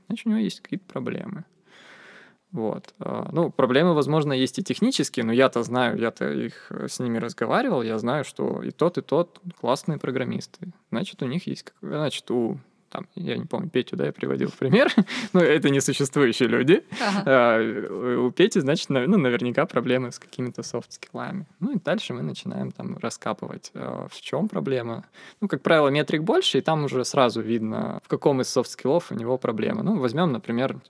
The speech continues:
Speaker 1: дедлайновость, давай возьмём. То есть, ну, чувак не вовремя выполняет просто свои задачи, и мы начинаем дальше копать, почему он их не вовремя выполняет. А, ну, во-первых, наверное, нужно поговорить с самим человеком, вот, узнать у него его мнение личное, почему, почему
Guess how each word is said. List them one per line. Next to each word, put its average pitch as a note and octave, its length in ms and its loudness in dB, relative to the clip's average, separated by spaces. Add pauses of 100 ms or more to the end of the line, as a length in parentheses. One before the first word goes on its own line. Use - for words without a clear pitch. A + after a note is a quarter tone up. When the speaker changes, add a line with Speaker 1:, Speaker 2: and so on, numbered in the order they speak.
Speaker 1:
дедлайновость, B2+ 600 -2
давай C#3+ 160 -4
возьмём. B2+ 380 -8 (480)
То - 80 -20
есть, - 180 -18
ну, A#3 100 0
чувак - 380 -2
не C3+ 120 -6
вовремя C#3 360 0
выполняет C#3 440 -8
просто - 220 -10
свои B2 160 -6
задачи, G3 580 -6 (520)
и C4+ 200 -8
мы D#3+ 140 -4
начинаем C#3+ 420 -8
дальше - 240 -10
копать, - 360 -10
почему - 340 -12
он - 140 -10
их - 120 -18
не - 100 -10
вовремя - 340 -10
выполняет. - 560 -12 (800)
А, B2 300 -4
ну, E3+ 120 2
во-первых, - 340 0
наверное, B2 200 -2
нужно A#2 220 -4
поговорить A#2 420 0
с - 80 -12
самим A#2 240 -4
человеком, A2+ 680 -4
вот, F#3+ 160 -4
узнать C3+ 380 -2
у C3 40 -4
него A#2+ 280 -2
его B2+ 420 2
мнение A2+ 440 -4
личное, A#2 380 -4
почему, A#2 560 -8 (200)
почему A#2 500 -6